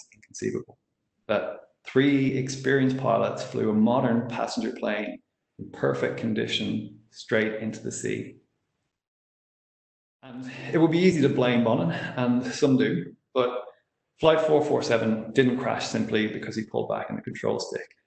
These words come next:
but rather because of a convergence of small failures that had real deep psychological implications for the pilots. First,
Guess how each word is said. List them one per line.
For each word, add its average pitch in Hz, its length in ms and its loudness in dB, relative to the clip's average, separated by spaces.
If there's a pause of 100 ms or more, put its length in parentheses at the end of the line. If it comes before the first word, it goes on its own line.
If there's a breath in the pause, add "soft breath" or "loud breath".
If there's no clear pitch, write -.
(140)
but - 80 -4 (340)
rather 139 320 6
because 123 460 0
of 110 80 2
a 110 140 2
convergence 117 680 0
of - 60 -6
small 107 420 -2
failures 107 400 -2
that - 140 -6
had 117 180 -4
real 147 440 0
deep 123 240 -6 (320)
psychological 113 720 -2
implications - 720 -6
for - 140 -12
the - 100 -8
pilots. - 440 -6 (1400 loud breath)
First, 135 460 2